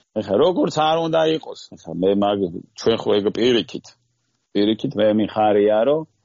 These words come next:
ხრუშოვის მაგივრად ჯოხარ დუდაევის სურათი მაქვს, აქ ჩა-, ვა, ჯოხარიო, აქო, მე ვთხარი, აქ არიან თავისუფალ-,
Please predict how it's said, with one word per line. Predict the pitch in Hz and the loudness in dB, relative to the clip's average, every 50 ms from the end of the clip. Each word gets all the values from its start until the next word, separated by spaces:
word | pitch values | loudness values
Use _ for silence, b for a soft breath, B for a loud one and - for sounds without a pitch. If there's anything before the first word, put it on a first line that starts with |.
| _ - | _ -18
ხრუშოვის | - - - - - 127 135 135 127 - 139 123 120 120 113 113 | -18 -16 -8 -2 2 2 2 2 2 2 2 2 2 2 2 2
მაგივრად | 120 120 120 123 120 131 131 143 165 175 147 | 2 2 2 2 2 2 2 2 2 0 0
ჯოხარ | 110 127 123 110 - 131 123 117 | 0 0 0 0 0 -2 -2 -2
დუდაევის | 107 117 113 110 107 117 113 110 110 107 107 - - | -4 -6 -8 -4 0 2 2 2 2 0 -2 -6 -6
სურათი | 107 101 104 104 101 - - 92 85 | -4 0 2 2 0 0 -4 -10 -12
მაქვს, | 80 - - _ _ | -12 -14 -18 _ _
აქ | - - 73 - | -14 -14 -14 -14
ჩა-, | - - 85 85 95 | -12 -10 -6 -2 0
ვა, | 117 113 120 131 117 - | 2 2 2 2 0 0
ჯოხარიო, | - 104 104 104 - - 120 123 123 139 151 160 156 135 | 0 0 0 0 0 0 0 0 2 2 2 2 2 2
აქო, | 98 101 107 - - 135 131 | 2 2 0 -2 -2 -4 -2
მე | 117 123 139 151 | 0 0 0 0
ვთხარი, | 170 - 175 190 208 214 208 196 | 0 0 0 2 4 4 4 4
აქ | 160 151 139 - | 2 2 0 -2
არიან | 147 143 143 143 147 160 185 190 - | 0 0 0 0 2 0 0 -2 -2
თავისუფალ-, | - 143 135 135 139 143 135 - 147 135 120 - 131 135 131 127 | -2 -2 0 2 2 2 2 0 -2 -4 -2 -2 -2 0 0 -2